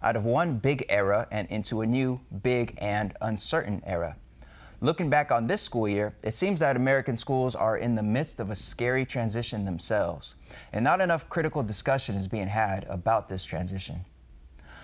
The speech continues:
For one, this school year has been the Parkland year. The discussion about gun violence as it relates to our schools will never be the same. We've crossed the threshold into arm the teachers territory.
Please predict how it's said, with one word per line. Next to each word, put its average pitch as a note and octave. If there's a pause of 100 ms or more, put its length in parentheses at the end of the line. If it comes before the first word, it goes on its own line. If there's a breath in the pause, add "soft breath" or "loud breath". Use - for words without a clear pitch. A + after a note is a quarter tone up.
(100)
For C#3+
one, D#3+ (200)
this D#3+
school B2
year G2+
has G#2
been G2+
the F#2
Parkland F#2
year. F2+ (560 loud breath)
The A2+
discussion D3+
about C3
gun B2+
violence B2
as G#2
it G#2
relates G#2+
to -
our A2
schools A#2
will G#2+
never G#2+
be A#2
the G2+
same. G2 (580 loud breath)
We've A#2
crossed D3+
the D3
threshold B2+
into A2+ (140)
arm D3+
the C#3+
teachers G2+
territory. F#2+